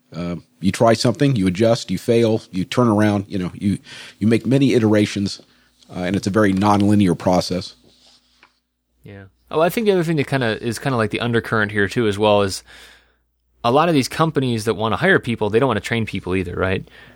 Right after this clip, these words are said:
Speaker 2: And so more and more they're
Speaker 1: Yeah.
Speaker 2: expecting this to get pushed back into colleges. And so that's where they also want this badging type stuff, and they want all these other things. And it's just like, you know,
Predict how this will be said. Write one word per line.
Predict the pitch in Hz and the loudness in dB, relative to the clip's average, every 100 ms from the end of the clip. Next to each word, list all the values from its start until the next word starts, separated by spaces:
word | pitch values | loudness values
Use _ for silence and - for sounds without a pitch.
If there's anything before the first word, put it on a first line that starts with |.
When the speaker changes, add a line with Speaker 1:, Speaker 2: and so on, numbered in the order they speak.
| _ | _
Speaker 2:
And | 113 101 | -2 -2
so | - 110 104 101 95 | 2 2 2 0 -2
more | 110 131 143 | -6 -2 -2
and | 120 | -2
more | 131 131 | 0 0
they're | 110 | 0
Speaker 1:
Yeah. | 107 | -2
Speaker 2:
expecting | - - 135 135 117 | -4 -4 -4 -4 -6
this | 110 - | -6 -8
to | 107 | -6
get | 98 | -6
pushed | - 131 - | -4 -4 2
back | 110 104 | 0 2
into | 104 | -2
colleges. | 90 - 170 143 - 101 98 98 - - - _ | -2 2 4 2 2 0 0 -4 -12 -20 -20 _
And | - 107 | -8 -6
so | 117 | 2
that's | 117 110 | 2 2
where | 123 | 2
they | 113 | 4
also | 113 110 | 4 2
want | 110 101 | 0 0
this | 98 | -4
badging | 104 127 131 127 123 | 0 2 2 0 -2
type | 123 120 | 0 0
stuff, | - - 113 107 107 | -2 0 2 0 -4
and | |
they | 104 | -6
want | 104 | -4
all | 107 | -2
these | 101 107 | -2 -2
other | 107 | -2
things. | - 175 135 | -2 -4 -2
And | 110 | -2
it's | 107 | -4
just | - 110 | -4 -4
like, | 113 101 92 - _ _ _ _ _ _ _ _ _ _ _ _ - | 0 0 -2 -12 _ _ _ _ _ _ _ _ _ _ _ _ -12
you | 110 | -6
know, | 90 | -6